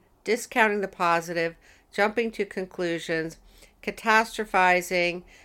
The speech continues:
personalization, control fallacies, fallacy of fairness, blaming, shoulds, emotional reasoning, em-,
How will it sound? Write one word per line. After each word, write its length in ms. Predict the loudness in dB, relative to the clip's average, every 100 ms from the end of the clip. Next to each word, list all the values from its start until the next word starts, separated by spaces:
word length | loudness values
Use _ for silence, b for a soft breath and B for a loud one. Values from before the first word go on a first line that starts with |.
| b -4
personalization, 1300 | -2 -2 -2 -2 0 4 4 2 0 0 0 -2 b b -16
control 500 | -12 -10 -2 0 0
fallacies, 960 | 2 4 4 2 -2 -2 0 0 -2 -8 b b 2
fallacy 500 | 6 6 2 -2 -2
of 80 | 0
fairness, 640 | 2 4 4 0 -2 -8 _ _
blaming, 680 | -2 2 2 2 0 -2 -6 b b _
shoulds, 720 | -10 0 4 6 6 0 -16 b b -4
emotional 560 | 4 4 4 0 -2
reasoning, 640 | 2 2 2 2 0 0 -4 _ -12
em-, 220 | -8 -8